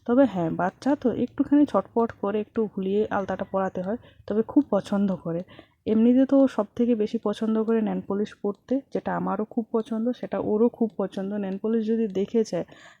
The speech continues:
তাহলে ওকে আর কেউ আটকাতে পারবে না, ওকে পরিয়ে দিতেই হবে। আর এই আলতা পরতেও খুব পছন্দ করে ও। আহ, প্রত্যেক বৃহস্পতিবার আমার আলতা পরা হয়ে গেলে আমি ওকে নিয়ে এসে বসাই। তবে আজকে যখন আমি আলতা পরতে এলাম ঘরে, হাত পা ধুয়ে ঘর ঢুকছিলাম,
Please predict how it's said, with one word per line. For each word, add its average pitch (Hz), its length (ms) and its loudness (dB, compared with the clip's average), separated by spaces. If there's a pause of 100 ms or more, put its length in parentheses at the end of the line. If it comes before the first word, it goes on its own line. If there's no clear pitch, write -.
তাহলে 233 280 4
ওকে 220 220 0
আর 214 100 2
কেউ 214 160 0
আটকাতে 190 420 0
পারবে 175 340 -2
না, 170 140 -4
ওকে 185 160 -2
পরিয়ে 202 380 0
দিতেই 190 380 0
হবে। 170 280 -4 (420)
আর 196 180 0
এই 202 100 2
আলতা 185 300 0
পরতেও 277 420 0
খুব - 300 -2
পছন্দ 185 440 -2
করে 185 260 -4
ও। 196 200 0 (440)
আহ, 185 100 -4
প্রত্যেক 269 420 4
বৃহস্পতিবার 254 540 4
আমার 214 240 0
আলতা 208 320 -2
পরা 214 240 0
হয়ে 208 280 -2
গেলে 226 180 2
আমি 214 200 2
ওকে 190 260 -4
নিয়ে 190 340 -2
এসে 262 260 -2 (460)
বসাই। 185 420 0
তবে 196 220 0
আজকে 214 420 0
যখন 233 240 0
আমি 233 180 4
আলতা 208 300 0
পরতে 214 500 0
এলাম 226 360 4
ঘরে, 196 280 -4
হাত 196 240 -2
পা 185 100 -2
ধুয়ে 190 220 -2
ঘর 190 180 -4
ঢুকছিলাম, 196 640 -4